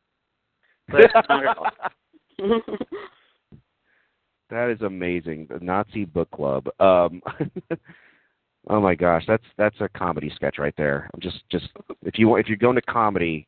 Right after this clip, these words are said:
Speaker 2: Karina, use that idea, the Nazi book club. Um, yeah, like, so, like,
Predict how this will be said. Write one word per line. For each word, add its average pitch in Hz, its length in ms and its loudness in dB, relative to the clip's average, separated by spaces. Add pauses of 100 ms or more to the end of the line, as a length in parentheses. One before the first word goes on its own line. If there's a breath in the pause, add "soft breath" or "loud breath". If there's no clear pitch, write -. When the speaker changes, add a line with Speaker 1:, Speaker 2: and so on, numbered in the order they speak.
Speaker 2:
Karina, 82 500 -4 (640)
use 98 300 -4
that 85 160 4
idea, 76 460 -2 (880)
the 90 60 -2
Nazi 92 480 0
book 76 240 -2
club. 69 360 0 (600)
Um, 104 640 4 (800)
yeah, 254 140 0
like, 170 140 0
so, 175 200 0
like, 170 160 -2